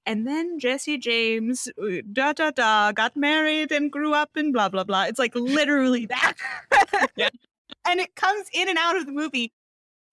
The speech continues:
Speaker 1: all the time. And you're like, "Where is this coming from? Is all the rest of it just the most expensive dramatic reenactment of a documentary that you've ever seen? Why is Brad Pitt in this documentary? It doesn't make any <laughs> sense." But the premise of it, so we, so we don't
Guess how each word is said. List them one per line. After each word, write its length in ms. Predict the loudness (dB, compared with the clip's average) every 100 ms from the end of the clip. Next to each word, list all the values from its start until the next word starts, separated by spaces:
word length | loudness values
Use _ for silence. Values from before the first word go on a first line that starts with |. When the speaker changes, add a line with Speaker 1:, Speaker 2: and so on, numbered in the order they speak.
| 4
Speaker 1:
all 320 | 6 6 4
the 120 | 2 -2
time. 640 | 0 2 4 4 2 0
And 120 | 2 2
you're 120 | 2
like, 240 | 2 0
"Where 260 | 0 2 2
is 80 | 0
this 160 | -4
coming 380 | -4 -2 -2 -2
from? 280 | -2 0 0
Is 160 | 0 0
all 200 | 2 2
the 140 | 0
rest 260 | -2 -2 -4
of 100 | -4
it 120 | -2
just 220 | -2 -4
the 80 | -2
most 340 | -2 0 -2 -4
expensive 540 | -6 -2 0 0 -2
dramatic 420 | 0 0 0 0
reenactment 680 | -2 -2 0 -2 -2 0 2
of 80 | 2
a 40 |
documentary 680 | 0 -2 -2 -2 -2 0 0
that 100 | 0
you've 220 | -2 -2
ever 180 | -2 -2
seen? 380 | -2 0 0 0
Why 220 | 0 2
is 120 | 0
Brad 280 | 0 0 0
Pitt 200 | 0 0
in 120 | 2
this 100 | 0
documentary? 840 | 0 0 -2 -2 -2 -2 -4 -4 -4
It 120 | -6
doesn't 220 | -4 0
make 160 | 0 0
any 180 | -2 -4
<laughs> 20 |
sense." 680 | -6 -4 -4 -6 -18 -20 -20 _ _ _ -18 -16 -18 -6
But 120 | -4
the 80 | -4
premise 400 | -2 -2 0 -2
of 160 | 0 2
it, 260 | 0 -2 -4
so 100 | -4
we, 180 | -4 -8 -8
so 200 | -2 0
we 200 | 0 -2
don't 240 | -4 -4